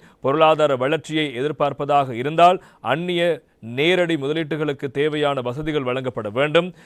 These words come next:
சுற்றுலாத்துறையில் விரைவான முன்னேற்றத்தை ஏற்படுத்துவதற்கான வாய்ப்பும் நமக்கு இருக்கிறது. இந்த ஆண்டு மூன்று மில்லியனுக்கும் அதிகமான சுற்றுலா பயணிகளை நாட்டுக்கு அழைத்து வர எதிர்பார்க்கப்படுகிறது. தகவல் தொழில்நுட்பம் மற்றும் கப்பல் துறைகளில் முன்னேற்றத்தை அடைய முடியும். மேற்கு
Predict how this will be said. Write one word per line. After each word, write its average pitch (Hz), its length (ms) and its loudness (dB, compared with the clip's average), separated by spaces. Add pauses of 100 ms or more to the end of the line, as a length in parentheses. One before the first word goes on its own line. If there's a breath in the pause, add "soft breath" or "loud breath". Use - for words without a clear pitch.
(180 loud breath)
சுற்றுலாத்துறையில் 165 840 0
விரைவான 160 720 2
முன்னேற்றத்தை 147 600 -6
ஏற்படுத்துவதற்கான 139 880 -4
வாய்ப்பும் 151 440 2
நமக்கு 135 340 -6
இருக்கிறது. 175 400 -2 (320 loud breath)
இந்த 156 320 2
ஆண்டு 175 280 2
மூன்று 160 400 -2
மில்லியனுக்கும் 160 680 -2
அதிகமான 151 580 -2
சுற்றுலா 160 400 0
பயணிகளை 139 500 -4
நாட்டுக்கு 131 400 -6
அழைத்து 143 260 -8
வர 135 220 -4
எதிர்பார்க்கப்படுகிறது. 135 960 -4 (960 soft breath)
தகவல் 147 320 2
தொழில்நுட்பம் 139 400 -4
மற்றும் 147 280 -4 (300 soft breath)
கப்பல் 160 360 2
துறைகளில் 156 500 -2
முன்னேற்றத்தை 147 720 -4
அடைய 131 320 -2
முடியும். 165 440 0 (180 soft breath)
மேற்கு 156 460 -2